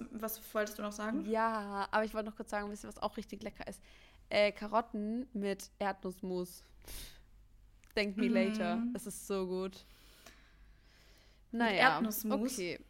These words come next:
Speaker 2: Mhm.
Speaker 1: Ja, klar. Ja, das stelle ich mir gut vor. Ich tunke auch immer meine Sommerrollen, die natürlich auch Karotten beinhalten in Erdnuss, naja, Soße dann, aber auch
Speaker 2: Oh,
Speaker 1: aus
Speaker 2: das könnte ich
Speaker 1: Erdnussmus
Speaker 2: heute Abend
Speaker 1: gemacht.
Speaker 2: auch machen.
Speaker 1: Ja, da habe ich auch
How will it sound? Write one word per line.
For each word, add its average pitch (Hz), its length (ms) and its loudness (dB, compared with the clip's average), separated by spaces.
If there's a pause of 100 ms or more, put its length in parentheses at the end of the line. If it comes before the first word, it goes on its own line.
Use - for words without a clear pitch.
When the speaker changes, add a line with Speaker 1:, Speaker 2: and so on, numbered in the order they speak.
(360)
Speaker 2:
Mhm. 190 680 -4 (220)
Speaker 1:
Ja, 226 260 6
klar. 226 380 0 (160)
Ja, 208 200 0
das 202 180 -6
stelle 196 180 -4
ich - 80 -10
mir 202 80 -8
gut 254 180 -4
vor. 202 400 -2
Ich - 140 -8
tunke 208 260 -4
auch 208 100 -10
immer 208 200 -2
meine 202 240 -4
Sommerrollen, 220 720 0
die 202 100 -8
natürlich 196 460 -8
auch 247 160 2
Karotten 226 480 0
beinhalten 214 720 -2
in 196 180 -8
Erdnuss, 196 680 -8
naja, 202 300 -4
Soße 220 340 -2
dann, 233 160 2
aber 208 240 -2
auch 208 120 -4
Speaker 2:
Oh, 262 40 -4
Speaker 1:
aus 269 80 -2
Speaker 2:
das 285 100 0
könnte 285 120 0
ich 262 80 -2
Speaker 1:
Erdnussmus 226 500 2
Speaker 2:
heute - 80 -4
Abend 220 180 0
Speaker 1:
gemacht. 226 240 -8
Speaker 2:
auch 226 60 -8
machen. 214 160 -14 (1160)
Speaker 1:
Ja, 233 120 -4
da 226 80 0
habe 214 100 -4
ich - 140 -10
auch - 140 -8